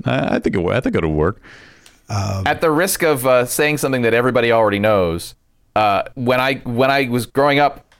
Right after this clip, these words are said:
Speaker 3: you know, you measure your neck to find out what size shirt you're supposed to get. And I was never comfortable. And I realized you measure your neck and then you add a half size or even a size.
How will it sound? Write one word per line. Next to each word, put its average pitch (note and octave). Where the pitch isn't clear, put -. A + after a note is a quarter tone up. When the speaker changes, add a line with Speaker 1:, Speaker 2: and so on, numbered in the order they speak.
Speaker 3:
you B2+
know, A#2+
you A#2+
measure D#3+
your C3
neck C3+
to B2+
find A#2
out A2
what G#2
size G2+
shirt -
you're A#2
supposed G#2
to F#2+
get. E2+
And A#2
I A#2+
was B2+
never B2+
comfortable. G#2+
And A2
I A2+
realized A#2+
you C#3
measure F3+
your E3
neck D#3+
and C#3
then C#3
you C#3
add C#3+
a -
half D3
size C3+
or A2+
even B2
a A2+
size. A2+